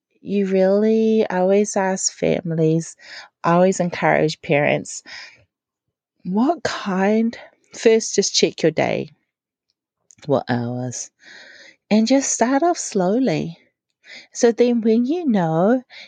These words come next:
as you're talking to people, right, mums, you're talking to other mums, like I said, remember, in the library, at the markets, or even at church, or even friends of friends, or when you go shopping.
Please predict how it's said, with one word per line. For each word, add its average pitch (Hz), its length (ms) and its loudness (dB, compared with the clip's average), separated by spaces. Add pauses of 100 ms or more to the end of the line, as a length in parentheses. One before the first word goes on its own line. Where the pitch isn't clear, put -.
(260)
as 160 240 0
you're 214 100 2
talking 202 540 -4
to - 200 -2
people, 165 760 -4
right, 151 320 -4
mums, 170 440 -4 (420)
you're 214 100 4
talking 254 400 0
to - 200 -2
other 185 240 2
mums, 151 680 -4
like 147 260 -6
I 170 80 0
said, 156 380 0
remember, 151 500 -2 (400)
in 143 220 -2
the 135 140 -8
library, 247 1040 4 (320)
at - 260 -4
the 147 100 -4
markets, 214 760 0
or - 100 -2
even 269 360 2
at - 180 -2
church, - 760 -2 (680)
or 147 160 2
even 190 300 2
friends 185 420 -2
of 170 80 -4
friends, 151 480 -2
or 165 80 -2
when 170 200 -2
you 170 100 -4
go 170 180 2
shopping. - 720 -4